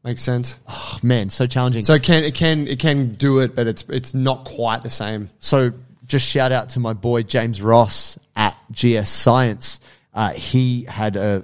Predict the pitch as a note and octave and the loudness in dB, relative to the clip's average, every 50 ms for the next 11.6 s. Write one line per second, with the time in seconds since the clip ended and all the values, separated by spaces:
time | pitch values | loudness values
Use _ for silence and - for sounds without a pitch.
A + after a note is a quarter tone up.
0 | - - - A#2 - B2+ B2 B2 A#2+ A#2+ A#2 A2 G#2 - A#2+ B2 B2+ - C3 A#2+ | -6 -6 -6 0 4 4 6 6 6 4 2 0 0 0 0 0 0 0 -4 -6
1 | A2 - - A#2+ A2+ - - A2+ G2+ - - D#3 D#3+ - - F#3 - - - - | -8 -6 -6 -6 -6 -4 -6 -8 -4 0 2 2 2 4 4 2 0 -2 -6 -12
2 | - - A2 A2+ A2+ - - G#2+ G2+ G2 F#2+ F2 - - A2 A2+ G#2 G#2 G#2 G2 | -6 0 2 2 2 4 4 4 4 4 2 0 -4 -4 0 2 4 4 2 2
3 | - - - - - A#2 A#2 G#2+ A2+ A2+ A2 - B2 A#2 A2+ C#3 D3+ E3 D#3+ - | -2 -8 -12 -4 0 2 2 4 4 2 2 2 0 0 0 -2 -2 -2 -4 -6
4 | - - - - - - C#3 B2 A#2 A#2 B2 B2 A#2+ B2 - - D#3+ F3 C#3+ A2 | -10 -20 -16 -6 0 2 2 2 2 2 0 0 -2 -6 -6 0 2 4 4 4
5 | F#2+ - - _ _ _ _ _ _ _ _ B2+ C#3+ E3 F#3 F#3 E3+ D#3+ D3 B2 | 0 -4 -12 _ _ _ _ _ _ _ _ 4 6 6 6 6 6 4 4 4
6 | B2 D3 F3 D3 G2 F2 F#2 G2+ A2 _ _ A#2+ G#2+ B2+ A#2+ - - E3 E3 B2 | 2 2 0 -2 -6 -8 -10 -16 -20 _ _ -4 0 0 0 0 -2 -4 -4 -4
7 | G#2 A#2 A#2+ B2+ B2 G#2+ G#2 G#2 G2+ - _ _ _ _ _ _ _ _ _ _ | -4 -2 -2 -2 -2 -2 -4 -8 -10 -14 _ _ _ _ _ _ _ _ _ _
8 | - C#3+ D3 D3 A#2 A#2 A#2+ C3+ C#3 B2+ - G#2+ G2 G2 - F#2+ F2+ A2 C3+ C3+ | 4 4 4 4 2 0 -2 -2 -2 -2 -2 -4 -4 -4 -4 -2 0 0 0 -2
9 | - - - _ _ _ _ _ _ _ - - - - C#3 C#3+ - C#3+ C3 B2+ | -4 -8 -12 _ _ _ _ _ _ _ -6 -4 2 4 4 4 4 4 2 2
10 | B2+ B2 A#2 F#2+ A2+ A#2 A#2+ A#2 A2 G#2 G2+ - F#2+ - - A2+ A2 A2 G#2+ G#2 | 2 2 0 -2 -2 -2 0 0 0 -2 -2 -4 -6 -2 2 4 6 6 6 4
11 | G2+ F#2+ - G#2+ G#2+ A2 G2+ D#2 D#2+ - - | 2 0 2 2 2 2 2 0 -4 -8 -12